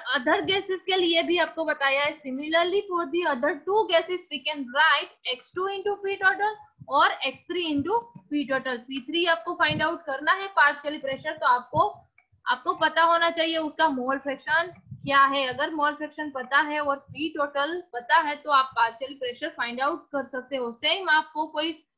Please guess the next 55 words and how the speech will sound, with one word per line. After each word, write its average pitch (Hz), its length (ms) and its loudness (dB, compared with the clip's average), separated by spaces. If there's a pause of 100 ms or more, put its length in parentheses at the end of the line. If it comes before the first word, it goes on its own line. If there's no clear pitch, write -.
(220)
पी 320 140 0 (100)
टू 359 160 -2
वाला, 320 340 4
means 320 240 -10 (140)
P 302 120 -4
two 330 260 -8
pressure 277 440 -6
वाला 285 220 2
कोई 294 160 -4
gas 285 360 -4
दिया 269 160 -4
है, 254 140 -2
मान 247 160 -2
लो 277 120 -8
कि 277 200 -10
ये 285 60 -4
nitrogen 277 460 -6
का 277 100 -4
pressure 226 420 -12
है 190 120 -20 (540)
और 294 140 2
आपको 277 260 0
ये 330 160 -2
find 330 300 2
out 330 200 2
करना 311 200 0
है 311 120 -2
कि 277 120 -6
ये 311 220 -2
partial 254 420 -2
pressure 269 260 -6
nitrogen 294 440 -8
का 339 100 -2
कितना 349 320 -2
है, 302 120 0
पर 285 240 0
आपके 269 320 2
पास 285 380 0
mole 262 180 -4
fraction 277 500 -10 (280)
उसका 285 280 0 (500)
होना 294 220 -2
चाहिए 277 540 -2 (240)
और 320 180 2 (240)
P 311 160 0
total 294 360 -2
भी 302 160 -6
आपको 277 320 0
पता 262 260 -4
होना 262 280 -4
चाहिए, 277 300 -2
तो 254 100 -4
आप 254 140 2
फाइंड 233 320 -6
आउट 330 340 -2